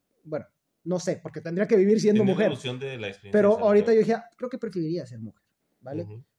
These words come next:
Speaker 1: Porque en cierto sentido tienen, va a haber alguna feminista que va a ver esto y le va a explotar la cabeza, ¿vale? Pero
Speaker 2: Sí.
Speaker 1: no vamos con el primer tema. Pero yo siento que tienen muchas ventajas. A lo mejor que ellas no ven.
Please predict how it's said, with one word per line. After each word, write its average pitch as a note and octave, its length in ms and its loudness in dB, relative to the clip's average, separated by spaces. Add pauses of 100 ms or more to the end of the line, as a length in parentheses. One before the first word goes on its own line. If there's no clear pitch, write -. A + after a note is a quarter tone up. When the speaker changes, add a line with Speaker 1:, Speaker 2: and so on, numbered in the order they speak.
Speaker 1:
Porque - 220 -6
en G3 60 -2
cierto A3 280 -2
sentido G3+ 400 -6
tienen, F#3+ 400 -8 (1300)
va C3+ 60 -14
a D3+ 40 -12
haber D#3 180 -10
alguna B2+ 460 -14
feminista A2+ 580 -16
que F#2 80 -20
va A2 80 -14
a - 20 -12
ver A2 140 -12
esto C3+ 280 -16
y A2+ 60 -12
le G#2 60 -14
va G2 80 -18
a - 20 -16
explotar A2 380 -20
la A2+ 100 -20
cabeza, G#2+ 300 -20
¿vale? A2+ 160 -16
Pero A2+ 140 -12
Speaker 2:
Sí. D3 60 -6
Speaker 1:
no F#3 140 -2
vamos F#3+ 240 -4
con D#3 140 -12
el A#2 140 -14
primer A#2 260 -18
tema. C#3+ 140 -20 (260)
Pero F#3+ 160 -2
yo A#3+ 40 -8
siento A3 240 -8
que E3+ 120 -10
tienen E3 260 -10
muchas D3 480 -14
ventajas. B2 380 -20 (100)
A C#3 80 -10
lo E3+ 100 -2
mejor G3 300 -4
que D#3+ 120 -6
ellas C#3 200 -10
no B2 140 -16
ven. E3+ 160 -14